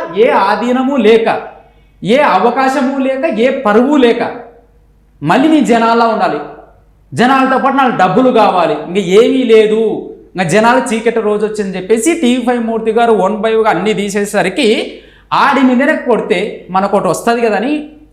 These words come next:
అసలుకి జర్నలిజానికి ఒక పేరు తీసుకొచ్చిన టీ ఫైవ్ మూర్తి గారు ఐదు కోట్లు అడిగారని చెప్పేసి ఈ దుర్మార్గుడు విమర్శిస్తాడు.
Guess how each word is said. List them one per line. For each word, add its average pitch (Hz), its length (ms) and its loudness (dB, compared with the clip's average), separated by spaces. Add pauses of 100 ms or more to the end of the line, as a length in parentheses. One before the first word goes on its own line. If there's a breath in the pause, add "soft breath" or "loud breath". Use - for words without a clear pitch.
(140)
అసలుకి 226 260 -2
జర్నలిజానికి 214 760 -2
ఒక 208 220 -6
పేరు 190 220 0
తీసుకొచ్చిన 190 500 -8
టీ 151 360 -6
ఫైవ్ 180 220 -6
మూర్తి 160 280 -8
గారు 147 240 -4 (400 loud breath)
ఐదు 220 260 2
కోట్లు 233 420 0
అడిగారని 202 460 0
చెప్పేసి 254 320 -4
ఈ 208 320 -2
దుర్మార్గుడు 247 560 2
విమర్శిస్తాడు. 180 720 -10